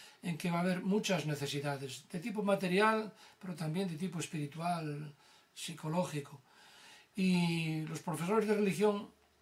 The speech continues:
nosotros como personas, y también, eh, tenemos que imbuir, en,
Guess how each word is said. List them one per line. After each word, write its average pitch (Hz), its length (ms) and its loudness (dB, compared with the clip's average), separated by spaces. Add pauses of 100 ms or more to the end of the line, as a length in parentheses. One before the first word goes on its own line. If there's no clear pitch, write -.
(640)
nosotros 202 520 2
como 160 220 -2
personas, 185 420 0
y 170 60 -2
también, 170 540 0 (500)
eh, - 200 -16
tenemos 180 380 0
que 170 440 -4
imbuir, 185 500 2
en, 170 500 -8